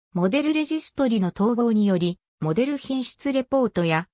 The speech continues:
説明可能性レポートなどのメタデータや、パフォーマンス指標を含む、レビューに必要なすべてのキャンバスモデルアーティファクトを一元化されたリポジトリに保存して、既存のシーアイ、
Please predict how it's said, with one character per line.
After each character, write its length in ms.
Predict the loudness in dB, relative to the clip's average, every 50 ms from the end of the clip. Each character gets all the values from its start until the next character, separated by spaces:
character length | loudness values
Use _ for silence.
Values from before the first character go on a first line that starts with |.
| _ _ _ -8
説 360 | -2 -2 -2 -2 -2 -4 -4
明 240 | -2 0 -2 -2 -2
可 160 | -4 -4 -2
能 180 | -2 -2 -2
性 220 | -2 -2 -2 0 0
レ 100 | -2 -4
ポ 220 | -2 0 0 0
ー 40 | 0
ト 160 | 0 0 0
な 140 | 2 2 2
ど 120 | 2 2
の 120 | 2 2 2
メ 140 | 0 0 0
タ 160 | 0 0 0
デ 120 | 0 0 0
ー 40 |
タ 100 | 0 0
や、 220 | 0 0 0 -2 -4 _ _ _ _ -8
パ 140 | -4 -4 -2
フ 160 | 0 2 2
ォ 40 | 2
ー 20 |
マ 120 | 2 2 0
ン 80 | 0 -2
ス 100 | -4 -4
指 240 | -4 -4 -6 -4
標 180 | -2 0 0 2
を 160 | 2 2 0
含 260 | -2 -4 -2 0 0
む、 180 | 2 2 0 -2 _ _ _ _ 0
レ 120 | 0 2
ビ 120 | 2 2 0
ュ 80 | 2 2
ー 20 |
に 140 | 2 2 0
必 300 | -2 -6 -8 -4 -2 0
要 180 | 2 2 2
な 140 | 2 0 0
す 120 | -2 -2 -2
べ 140 | -2 -2
て 120 | 0 0 0
の 140 | 0 0 0
キ 160 | -2 0 0
ャ 60 | 2
ン 60 | 2
バ 120 | 2 0 0
ス 160 | 0 -2 0
モ 140 | 0 0 0
デ 140 | 0 0
ル 140 | 2 2 2
ア 80 | 2 0
ー 40 | -2
テ 140 | -2 -4
ィ 20 | -4
フ 60 | -2 -2
ァ 60 | -4
ク 120 | -4 -4
ト 140 | -4 0 2
を 180 | 2 2 0 -2 -4
一 240 | -6 -6 -4 -2
元 240 | 0 2 2 2 2
化 200 | 0 0 -2 -2 _ _ _ _ _
さ 140 | -6 -4 0
れ 140 | 0 0 0
た 160 | -2 -2 -2
リ 120 | -2 -4
ポ 200 | -2 -2 -2 -2
ジ 120 | -2 -2 0
ト 140 | 0 2
リ 120 | 2 2 2
に 100 | 0 0
保 140 | 0 -2 -2
存 240 | 0 0 0 0
し 120 | 0 -2 -4
て、 200 | -4 -4 -4 -6 _ _ _ _ -14
既 140 | -10 -8
存 200 | -6 -4 -4 -2
の 100 | -2 -4
シ 260 | -4 -6 -4 -2 -2 0
ー 40 | 0
ア 60 | 0
イ、 120 | -2 -4